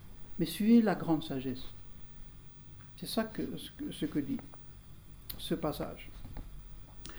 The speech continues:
Alors, quand on analyse, euh, parce que vous allez voir, c'est éclatant, hein, euh, quand on analyse les, les différents paragraphes,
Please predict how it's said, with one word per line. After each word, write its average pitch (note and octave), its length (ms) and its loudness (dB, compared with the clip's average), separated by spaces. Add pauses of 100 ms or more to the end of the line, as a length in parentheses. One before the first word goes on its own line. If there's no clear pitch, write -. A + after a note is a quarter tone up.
(420)
Alors, G3+ 280 12
quand C#4+ 180 12
on C4+ 120 12
analyse, B3+ 560 12
euh, D3 240 8 (380)
parce D#3 140 2
que - 120 2
vous D3 160 4
allez A3+ 140 12
voir, D#4+ 200 10
c'est E3 120 6
éclatant, G3 500 8
hein, A#3+ 100 8 (600)
euh, E3+ 800 10
quand G3 180 2
on A3 120 8
analyse A3 520 10
les, D#3+ 220 10
les D3 200 8
différents D#3+ 520 4
paragraphes, A#3+ 720 6